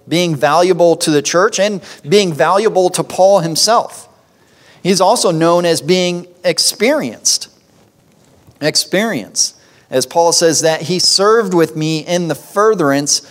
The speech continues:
of the gospel. Uh, Timothy ha-, he has served with Paul in nearly every ministry endeavor and experience over the past eleven, twelve years of his life at this point.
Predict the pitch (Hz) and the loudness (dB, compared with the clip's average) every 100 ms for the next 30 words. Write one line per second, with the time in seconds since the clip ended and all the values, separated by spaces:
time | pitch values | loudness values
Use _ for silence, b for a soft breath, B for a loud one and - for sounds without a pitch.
0 | B B - 156 151 151 165 185 - 107 | B B 0 0 0 0 0 0 -2 -8
1 | - b b b 156 156 156 - 214 294 | -10 b b b 2 2 2 0 -2 -2
2 | - 180 160 165 160 156 160 - 165 156 | -2 0 2 4 2 0 -6 -8 -12 -4
3 | 156 160 151 - 208 214 180 165 - 190 | 0 2 2 2 4 4 2 0 0 2
4 | 202 180 160 170 190 185 160 175 190 214 | 4 4 2 0 2 2 2 0 0 -2
5 | 165 156 208 208 175 175 156 139 151 139 | -2 -4 -2 -4 -2 -2 -4 0 0 2
6 | 143 139 147 139 - - 196 202 127 135 | 2 0 -2 -4 -4 -4 -4 -4 -6 -6
7 | - B B B B 139 156 151 147 165 | -8 B B B B 0 2 0 -2 -4
8 | 156 156 - 139 147 160 156 143 - 151 | -4 -4 -2 -2 2 2 0 -6 0 2
9 | 147 131 156 175 147 120 120 135 139 190 | 2 2 -2 -2 -2 -4 -6 -2 0 0
10 | 196 113 113 104 - 107 85 | -2 -4 -4 -6 -10 -14 -14